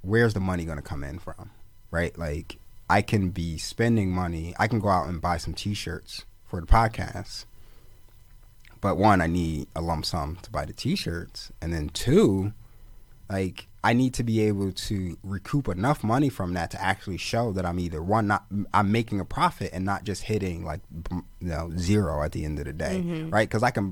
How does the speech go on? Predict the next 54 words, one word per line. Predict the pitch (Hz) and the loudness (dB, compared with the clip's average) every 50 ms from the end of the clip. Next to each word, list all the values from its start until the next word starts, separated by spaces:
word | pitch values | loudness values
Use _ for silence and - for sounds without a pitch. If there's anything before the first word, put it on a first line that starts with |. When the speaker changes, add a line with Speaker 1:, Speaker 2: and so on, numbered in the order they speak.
| - 98 | -4 -2
Speaker 1:
go | 104 107 | 0 4
out | 107 107 104 104 95 - | 4 6 4 4 2 0
and | 95 95 92 90 | -4 -4 -4 -2
you | 107 117 | -2 -2
can | - 107 | -2 0
buy | 98 98 95 92 | 2 2 2 0
a | |
bunch | 87 95 101 101 - | 0 -2 -4 -4 -6
of | - 87 | -6 -2
bags, | 95 101 107 104 98 95 92 | 2 2 2 2 2 0 -2
you | 92 95 | -4 -4
can | - 92 | -4 -2
buy | 90 90 90 | -2 -2 -2
a | 85 | -2
bunch | 90 98 98 95 - - | -2 -2 -2 -2 -2 -4
of, | 87 82 82 - - - - - - - - - | -4 -6 -6 -8 -12 -16 -20 -20 -20 -16 -10 -6
uh, | 87 92 87 80 - | -4 -2 -2 -2 -4
uh, | 82 85 82 76 76 76 - | -4 -4 -2 -2 -4 -4 -6
of | - 82 - | -6 -6 -4
stuff | - - 131 139 139 - - | -2 0 2 2 2 2 0
to | - | 0
put | 98 - 120 101 - - - - - - - | 2 4 4 2 2 -4 -20 -20 -20 -16 -8
together | - 113 98 107 95 87 87 | -4 0 2 2 2 2 0
your | 85 78 - | -2 -2 0
product. | - - 165 180 139 104 87 - - - - - - - - - | 2 4 4 6 4 2 -2 -6 -10 -14 -16 -18 -18 -20 -14 -8
But | - 110 110 | -2 0 2
at | 104 95 - | 2 2 2
the | 110 113 | 2 2
end | 117 120 | 2 4
of | 110 92 | 2 2
the | 90 85 | 0 0
day, | 85 95 113 135 131 110 95 90 85 87 90 - - - - - - - - - | 2 2 4 4 4 2 2 0 -2 -4 -8 -10 -14 -20 -20 -20 -20 -20 -12 -6
if | - 95 - - | -6 -6 -2 0
you're | 117 123 131 135 | 2 4 4 4
only | 123 113 107 98 | 4 4 2 2
selling | 92 - - - 123 139 135 123 107 92 90 87 87 90 87 - - - - - - - - _ - - | 0 -2 0 2 4 4 4 4 2 0 0 -2 -4 -6 -10 -12 -16 -20 -20 -20 -20 -20 -20 _ -14 -6
basically | 87 95 101 107 107 - 110 - 107 101 98 87 80 - - - | -2 0 2 2 2 0 -2 0 0 0 0 -2 -4 -6 -12 -8
to, | - - 98 90 82 | -4 -4 -2 -2 -4
to | 80 - - 92 87 85 | -4 -6 -6 -4 -4 -2
Speaker 2:
What | 92 90 90 | -2 -4 -4
you | 92 | -4
Speaker 1:
re-, | 92 | -6
Speaker 2:
spent. | - - 98 104 | -6 -4 0 2
Speaker 1:
recoup | 110 101 104 160 151 147 143 - | 2 2 4 6 6 6 6 6
what | 120 110 - | 2 0 2
you | 110 98 | 0 0
spent, | 92 - - - 127 156 208 160 - - - - | 0 0 0 2 2 4 4 2 2 -2 -8 -6
like, | 107 101 95 - - | -4 -4 -2 -2 0
you | 123 127 | 2 2
really | 117 120 143 160 160 143 131 123 | 4 6 6 6 6 6 6 4
ain't, | 117 113 113 110 104 92 - - - - - - - - - - - - | 4 4 4 4 2 0 -2 -6 -16 -20 -20 -20 -20 -20 -20 -20 -14 -6
you | - 113 131 143 | -2 0 2 4
ain't | 135 127 123 - | 4 4 4 4
really | 170 165 | 4 4